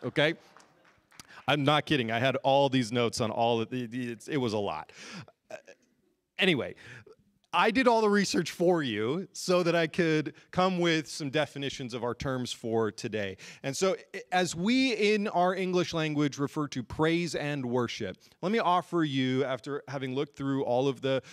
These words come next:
doing all the study through the different words that are used in Scripture, we can define these terms like this. We could say that praise is expressively declaring truth about God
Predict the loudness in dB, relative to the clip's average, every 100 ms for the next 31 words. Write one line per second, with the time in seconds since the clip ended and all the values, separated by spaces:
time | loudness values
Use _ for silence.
0 | -10 -2 0 0 -2 -2 0 0 0 -4
1 | -6 -6 -4 -6 -6 -4 0 0 0 -4
2 | -8 -12 -6 0 0 0 -2 0 2 2
3 | 2 -2 -6 -4 -6 -4 -6 -4 -8 _
4 | _ -4 0 0 -2 -2 0 0 0 -4
5 | -6 -4 -2 -2 -4 -6 -4 -4 -4 -6
6 | -6 -2 -2 -2 -2 0 0 0 -4 0
7 | 2 2 2 -2 -4 -10 -18 -2 2 2
8 | 0 -4 -4 -2 -6 -4 0 2 2 0
9 | -2 -2 0 0 0 -2 -2 0 2 0
10 | -2 -6 -4 -2 -2 -2 -4 0 0 0
11 | -2 -2 -2 -2 -6